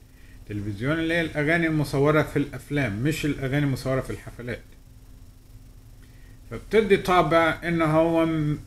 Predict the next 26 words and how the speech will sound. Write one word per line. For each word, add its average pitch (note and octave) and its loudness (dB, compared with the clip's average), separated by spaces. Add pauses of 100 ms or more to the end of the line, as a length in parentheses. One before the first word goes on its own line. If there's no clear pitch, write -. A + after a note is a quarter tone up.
(180)
لم E3 0
يكن E3 0
له D3 0
جمهور، C#3 0
يعني F2+ -4
كأنه C#3 0
بيغني، C3+ 0 (600)
آه، G#2+ -6 (500)
لن-، B2 -4
لنفسه C3+ 0
في C3+ -6
الأفلام، C3 -4 (1300)
أو G#2 -14 (400)
زي B2+ -2
ما، A#2+ -2
ما G#2+ -6
بعض G#2 -4
ما G2+ -8
الناس G2+ -8
ممكن A#2 -14
تقول G2+ -14
بيغني A2+ -8
بفلوسه، A2 -6
لكن E2+ -14
لا، C3 -6
بالعكس، G2+ -6